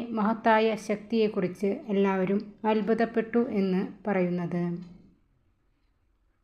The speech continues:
പിശാച് ബാധിച്ച ബാലനെ, ഊമനായ ഒരു പിശാചിനെ ബഹിഷ്കരിക്കുമ്പോൾ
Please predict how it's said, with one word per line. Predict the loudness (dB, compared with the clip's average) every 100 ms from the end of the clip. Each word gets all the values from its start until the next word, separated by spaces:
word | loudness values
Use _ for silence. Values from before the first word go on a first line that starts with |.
| _ _ _ _ _ _
പിശാച് | -8 2 4 4 2 2
ബാധിച്ച | 0 -2 -6 -4 -4 -6
ബാലനെ, | -2 0 2 2 2 -2 -4 -14 _ _ _ _ _
ഊമനായ | 4 8 8 8 8 6 4 0
ഒരു | 0 2
പിശാചിനെ | 0 -2 -2 0 0 0 0
ബഹിഷ്കരിക്കുമ്പോൾ | 0 -2 -2 -4 -4 -4 -4 -4 -2 -2